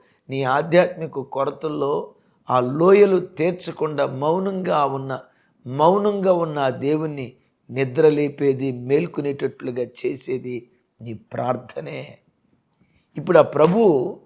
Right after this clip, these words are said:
ఎలా మేల్కొంటాడంట? అసలు ఆ మాట చూడండి, ఎంత విచిత్రంగా ఉందో. ఆ, "అప్పుడు నిద్ర నుండి మేలుకొనిన ఒకని వలెను." ఎట్లా లేస్తాడట?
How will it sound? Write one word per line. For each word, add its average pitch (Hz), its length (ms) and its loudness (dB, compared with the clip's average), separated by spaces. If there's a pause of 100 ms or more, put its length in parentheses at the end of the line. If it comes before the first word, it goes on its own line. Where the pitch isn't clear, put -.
(480)
ఎలా 147 280 6
మేల్కొంటాడంట? 170 880 4
అసలు 127 580 0
ఆ 120 40 -2
మాట 147 400 0
చూడండి, 156 340 -4 (500)
ఎంత 123 200 -4
విచిత్రంగా 147 720 -2
ఉందో. 135 400 -6 (380)
ఆ, 147 240 0 (1000)
"అప్పుడు 139 560 -4 (500)
నిద్ర 165 460 6
నుండి 202 320 2
మేలుకొనిన 165 640 -2
ఒకని 131 440 -4
వలెను." 117 400 -10 (720)
ఎట్లా 110 220 -4
లేస్తాడట? 143 640 -2